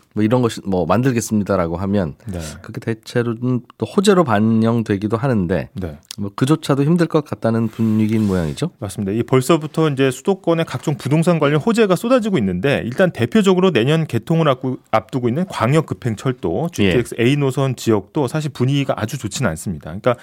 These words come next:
Speaker 2: 내년에 이제 구간별로 순차적으로 개통을 하는데, 이 관련 지역 아파트 값이 상승폭이 줄어들거나 오히려 마이너스로 하락 전환하는 것도 보이거든요. 그리고
Speaker 1: 음.
Speaker 2: 지금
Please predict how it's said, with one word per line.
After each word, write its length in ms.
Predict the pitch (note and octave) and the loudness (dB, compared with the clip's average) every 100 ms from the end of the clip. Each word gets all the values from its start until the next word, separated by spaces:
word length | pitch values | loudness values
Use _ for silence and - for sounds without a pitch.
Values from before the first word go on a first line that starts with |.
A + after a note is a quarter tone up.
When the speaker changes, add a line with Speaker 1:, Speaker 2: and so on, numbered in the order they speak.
| - - - | -12 -20 -4
Speaker 2:
내년에 340 | A#2 B2+ E3 E3 | 2 4 4 4
이제 140 | A#2 | 2
구간별로 720 | G#2+ B2+ D#3+ E3+ C3+ F#2 F#2 D3+ | 0 2 4 4 2 2 0 0
순차적으로 560 | G3 F#3+ F#3 D#3 C3+ | 2 4 2 2 -2
개통을 400 | B2 F#2 B2+ A#2 | -2 -4 -2 -2
하는데, 520 | D#3+ A2+ E2+ D#3 D#2+ - - - - - B2+ | 0 -2 -2 -2 -2 -6 -18 -20 -20 -6 0
이 80 | B2+ | 2
관련 400 | - C#3+ G#3 G3+ | 4 4 6 4
지역 220 | G3+ E3 | 4 4
아파트 400 | G2+ - F#3 F3+ | 2 2 0 0
값이 460 | F3+ E3 - F#3+ F#3+ | 0 0 0 2 2
상승폭이 600 | F#3 A3 A#3 G#3 G3 F3+ | 2 2 2 -2 -2 -2
줄어들거나 680 | - C3+ D#3 C#3+ B2+ C3 D3+ | 2 2 2 0 0 2 2
오히려 240 | G2+ D#3 | 0 -2
마이너스로 720 | F2 F2 C#3+ F#3 F3 E3 D#3 | -2 0 2 2 0 -2 -2
하락 320 | D#3 G#3+ B3+ | 0 0 0
전환하는 380 | B3+ F3 D3+ C#3 | 0 0 0 0
것도 240 | A#2 - A2 | -2 -4 0
보이거든요. 720 | A2+ A#2 F#2 D#2+ D2+ B2+ F3 | 2 2 0 -2 -6 -8 -6
그리고 280 | - G#2+ E3 | -4 -2 -2
Speaker 1:
음. 80 | - - - - - | -4 -8 -16 -18 -8
Speaker 2:
지금 380 | - E3 F#3+ | -2 2 2